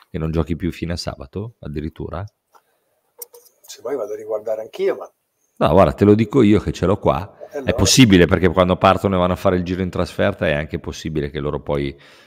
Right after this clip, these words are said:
Speaker 1: gli diano tempo. No, giocano contro New Orleans.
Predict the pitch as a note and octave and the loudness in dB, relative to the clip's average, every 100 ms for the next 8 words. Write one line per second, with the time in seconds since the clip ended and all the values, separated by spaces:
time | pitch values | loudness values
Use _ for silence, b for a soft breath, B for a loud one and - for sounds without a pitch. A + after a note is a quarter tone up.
0 | b - D#2 C#2+ D#2+ D#2 D2+ C#2+ C#2 C#2+ | b -8 -6 -2 -2 0 -2 -4 -6 -8
1 | D2 - D2 C#2+ - D#2 D2+ b b - | -8 -6 -4 -6 -6 -6 -8 b b 2
2 | A2+ D2 B B B G#2 A2 A2 G#2+ F#2+ | 4 4 B B B 6 8 8 6 2
3 | G2+ A#2 A#2 A2 G#2+ F#2+ F#2+ A2 C3 D3 | 2 0 0 2 6 6 4 0 0 -2
4 | - | -6